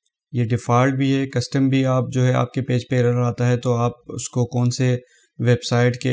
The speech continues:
एड्रेस पे जो है वेब एड्रेस पे भेजना चाहेंगे। मैं इसको डिफ़ॉल्ट रहने देता हूँ क्योंकि सब जितने भी मेरे यूआरएल हैं वो सही वर्क कर रहे हैं।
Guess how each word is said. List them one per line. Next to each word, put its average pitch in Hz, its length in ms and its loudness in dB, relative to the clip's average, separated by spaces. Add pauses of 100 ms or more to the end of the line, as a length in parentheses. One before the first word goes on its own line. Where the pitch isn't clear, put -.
एड्रेस 120 400 -2
पे 123 100 0
जो 120 100 0
है 123 100 2
वेब 117 220 0
एड्रेस 120 300 0
पे 123 100 -2
भेजना 113 360 0
चाहेंगे। 123 440 -2 (400)
मैं 120 80 0
इसको 113 200 -2
डिफ़ॉल्ट 117 420 0
रहने 123 200 0
देता 117 220 -4
हूँ 123 100 0
क्योंकि 120 280 -4
सब 120 340 -4 (240)
जितने 127 260 2
भी 143 60 4
मेरे 135 500 2
यूआरएल 123 460 0
हैं 135 80 2
वो 120 120 0
सही 123 300 0
वर्क 120 300 -2
कर 117 160 0
रहे 123 140 0
हैं। 139 200 -2